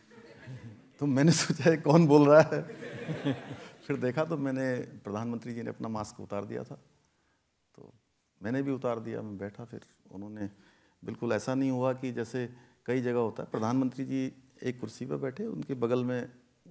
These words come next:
वैसे ही मैं भी बैठा सामने। बैठते हुए, अ,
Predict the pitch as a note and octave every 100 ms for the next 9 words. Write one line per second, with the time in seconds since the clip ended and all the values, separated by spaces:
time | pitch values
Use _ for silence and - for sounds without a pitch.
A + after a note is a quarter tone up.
0 | _ _ _ - A2+ A2+ C3+ B2 C3+ E3
1 | B2 A2+ G#2+ F#2+ G2 D3 - _ _ _
2 | _ _ _ _ _ - E3 E3+ G3+ G3+
3 | G#3+ G3+